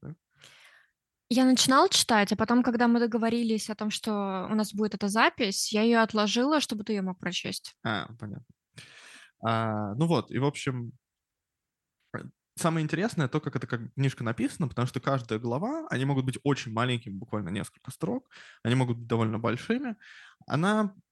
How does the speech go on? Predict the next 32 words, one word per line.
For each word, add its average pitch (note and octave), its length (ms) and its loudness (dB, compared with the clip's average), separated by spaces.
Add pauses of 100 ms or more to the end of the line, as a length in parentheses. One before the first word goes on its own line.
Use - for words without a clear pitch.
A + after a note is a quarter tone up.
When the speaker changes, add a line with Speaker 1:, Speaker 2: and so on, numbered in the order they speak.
(160)
Speaker 1:
просто C3 680 0
то, - 80 -2
что B2 140 -6
называется A2+ 460 -4
сейчас - 340 -10 (120)
point A2+ 200 -4
of - 100 -12 (100)
view, F3+ 200 -4
да, C#3+ 180 -2
то D3 100 -6
есть - 160 -8
это A#2 360 -4
размышления B2+ 760 0
одного A2+ 400 -4
персонажа, - 560 -6 (540)
одного A#2+ 400 0
из A#2 140 -2
героев. A2 460 -4 (560)
А, G2+ 320 0
причем D3 360 0
это C#3 140 -2
всегда B2+ 440 -2
его B2 340 0
мысли, D3 720 0
его A2+ 220 -4
слова, C#3+ 640 0 (200)
никакой A#2 440 0
авторской - 540 -4
речи, F3 320 0 (240)
ну, C#3 340 -4
как - 200 -14
бы - 100 -14